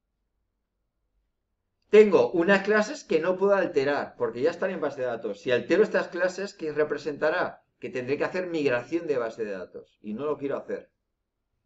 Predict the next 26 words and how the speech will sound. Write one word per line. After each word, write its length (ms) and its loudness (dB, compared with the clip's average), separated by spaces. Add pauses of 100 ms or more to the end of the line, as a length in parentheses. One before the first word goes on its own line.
(1300)
¿Ve 160 2
la 100 0
problemática? 720 -6 (720)
Te 180 0
dice, 120 -2
Vale, 260 2
pues 220 -8
ahora 180 -4
te 60 2
dice 520 0 (640)
permite 720 6
estructuras 500 2
en 100 2
árbol 360 6
tratando 440 0
por 100 -2
igual 420 2
a 80 -4
las 200 -4
hojas 220 -6
de 80 -8
los 100 -8
elementos 340 -2
compuestos. 680 -6
Es 120 -4
decir, 360 -8